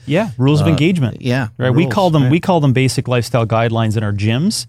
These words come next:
Speaker 1: But again, and I'm not, I'm not saying that, you know, I'm not aware of this fact, 'cause everyone's like, "Oh, well, in your gyms, people are motivated and they're moving."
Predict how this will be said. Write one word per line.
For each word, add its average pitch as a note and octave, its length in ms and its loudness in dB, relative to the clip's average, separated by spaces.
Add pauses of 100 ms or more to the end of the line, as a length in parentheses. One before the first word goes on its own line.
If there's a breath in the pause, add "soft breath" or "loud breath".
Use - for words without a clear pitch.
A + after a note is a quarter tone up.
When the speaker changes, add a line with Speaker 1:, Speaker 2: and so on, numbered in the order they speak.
(340 soft breath)
Speaker 1:
But C3 100 2
again, A#2+ 580 0
and B2+ 120 -4
I'm C3+ 100 0
not, C3 220 0
I'm C3+ 100 -2
not C#3 300 -2
saying A#2 340 0
that, G#2+ 160 0 (180)
you A2+ 60 -2
know, A2 140 0
I'm A2+ 180 0
not A2+ 280 2
aware A2+ 260 0
of G#2 80 -2
this G2+ 160 -6
fact, G#2 420 -10
'cause A#2 160 0
everyone's A2+ 240 -2
like, A2 160 -2
"Oh, A3+ 160 0
well, F3 160 -4
in D#3+ 80 -2
your C3 140 -2
gyms, G3 280 -2
people - 220 -2
are A2+ 60 2
motivated D3+ 400 0
and C3 80 -2
they're B2+ 40 -2
moving." C#3+ 240 -2